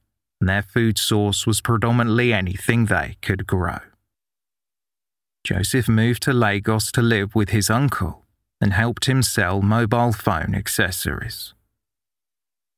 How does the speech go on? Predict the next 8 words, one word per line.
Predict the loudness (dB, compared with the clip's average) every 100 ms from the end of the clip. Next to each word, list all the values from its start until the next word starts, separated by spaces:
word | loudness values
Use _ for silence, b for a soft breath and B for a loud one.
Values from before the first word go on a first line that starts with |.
| -2
Four | 0 2
years | 2 2 2
later, | 2 0 0 0
he | 2
began | 0 2 2 2
working | 2 2 0 2 2
for | 2 -2
himself, | 0 0 0 0 0 0